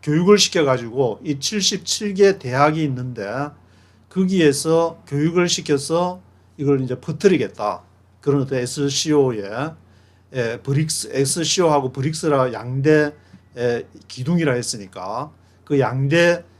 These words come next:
기둥을 떠받칠 수 있는 인재들을 양성하겠다. 그 말 같은데 이게 요 밑에 있는 에스씨오 유스 카운슬이라는 데서 이것은 이니시에이티브 오브 러시아 하니까 아마 이제 러시아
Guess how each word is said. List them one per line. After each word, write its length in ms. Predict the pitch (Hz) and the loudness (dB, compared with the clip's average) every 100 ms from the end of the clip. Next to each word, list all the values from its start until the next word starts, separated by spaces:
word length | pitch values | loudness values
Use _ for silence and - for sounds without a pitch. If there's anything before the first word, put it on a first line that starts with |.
| _ | _
기둥을 380 | 151 147 180 160 | -4 0 0 0
떠받칠 420 | 160 160 170 147 | 2 4 4 0
수 120 | 143 | -4
있는 140 | 151 143 | -4 -2
인재들을 520 | 151 156 202 190 147 | -2 6 6 8 2
양성하겠다. 540 | 113 120 143 127 127 | -2 -6 -6 -6 -8
그 120 | 131 | -8
말 180 | 147 139 | -4 -2
같은데 380 | 107 104 101 95 104 143 - _ - | -4 -10 -16 -16 -14 -14 -18 _ 0
이게 200 | 180 165 | 2 4
요 100 | 139 | 2
밑에 360 | 160 165 160 | -2 0 2
있는 460 | 131 123 139 160 160 | 2 0 -2 -2 -4
에스씨오 560 | 131 131 156 - 156 135 | -8 -6 -4 -2 0 0
유스 420 | 147 190 - 147 | -2 -2 -2 -4
카운슬이라는 1300 | - 127 127 117 98 92 - - _ _ 123 127 123 | -6 -6 -6 -10 -12 -14 -20 -20 _ _ -2 -2 -2
데서 500 | 107 95 143 143 156 - - - _ _ - | -6 -6 -2 -2 -2 -10 -20 -20 _ _ -6
이것은 240 | 135 135 | -4 -2
이니시에이티브 720 | 147 165 190 - 156 151 156 135 | 0 0 2 2 2 0 -2 0
오브 220 | 131 127 117 | 0 -2 -2
러시아 300 | 135 135 165 | -2 0 0
하니까 280 | 143 123 110 | 0 -4 -6
아마 160 | 120 127 | -4 -4
이제 180 | 113 104 | -6 -8
러시아 600 | 127 - 202 185 151 | -4 0 4 4 2